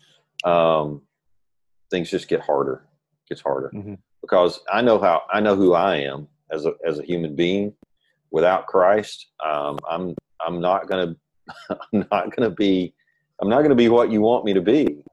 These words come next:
Speaker 1: Uh, I'm just
Speaker 2: Right.
Speaker 1: not. Um, and, uh, that's true of everybody. So, um, anyway, I think, I think that's what we need to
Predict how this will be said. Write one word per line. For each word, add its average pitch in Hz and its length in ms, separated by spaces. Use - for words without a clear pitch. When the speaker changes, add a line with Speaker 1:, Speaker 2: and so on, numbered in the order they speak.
Speaker 1:
Uh, 85 200
I'm 87 80
just - 200
Speaker 2:
Right. 110 260
Speaker 1:
not. 82 80
Um, 78 380
and, 78 240
uh, 82 120
that's 90 240
true 113 220
of 90 60
everybody. 85 560
So, 76 460
um, 71 260
anyway, 69 320
I - 140
think, 82 180
I 71 60
think - 180
that's 78 200
what 76 180
we 78 80
need 76 160
to 71 120